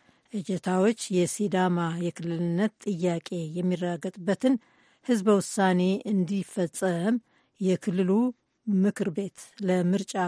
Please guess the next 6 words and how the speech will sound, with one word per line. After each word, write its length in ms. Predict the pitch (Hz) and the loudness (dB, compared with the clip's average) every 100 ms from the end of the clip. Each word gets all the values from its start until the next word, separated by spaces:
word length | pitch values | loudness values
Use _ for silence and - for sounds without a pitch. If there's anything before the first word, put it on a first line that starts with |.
| - | -2
ኮሚሽን 400 | 180 180 220 190 | -4 -2 -2 -2
ቢያስታውቅም 600 | 170 - 180 185 254 233 - _ _ _ | -2 -2 -2 2 2 0 -2 _ _ _
ዘግይቷል 600 | 208 226 190 185 185 165 - | 2 2 2 -4 -2 -4 -6
ሲሉ 420 | - - 185 165 170 240 | -10 -2 -2 0 -2 -4
ቅሬታቸውን 760 | 247 185 175 170 165 - 170 214 - - | -4 -2 -2 -4 -8 -6 -4 -4 -8 -6
አሰምተዋል። 640 | 233 - 170 165 185 175 | -6 -4 -4 -6 -8 -10